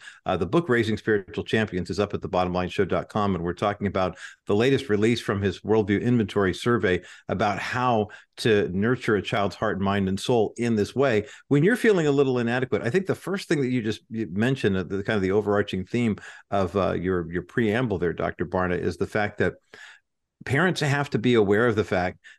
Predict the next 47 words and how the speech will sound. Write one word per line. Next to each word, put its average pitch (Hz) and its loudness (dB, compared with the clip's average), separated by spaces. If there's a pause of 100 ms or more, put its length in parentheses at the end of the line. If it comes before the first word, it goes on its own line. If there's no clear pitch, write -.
(100)
that, 101 2
I 107 0
don't 117 0
wanna 117 0
say 117 0
there's 107 2
no 104 4
downtime 95 0
per 85 -6
se, 85 -2 (340)
but - -2
kids, 120 0
especially 101 -2
little, 131 2
little 98 2
kids, 85 -2
but 101 0
the 139 2
younger 123 2
ones, 107 0
you 101 0
know, 95 0
as - -4
they 104 2
get 95 0
into 90 0
elementary 90 -2
school 92 -2
and 85 -2
beyond, 101 0 (360)
are 101 2
soaking 135 0
it 113 2
all 110 2
in, 87 -2
and 101 0
they're 104 4
taking 110 0
it 104 0
from 95 -4
every 123 0
different 107 -2
source. 104 0 (320)
If 104 -4
you 135 2
don't 127 4
establish 123 -2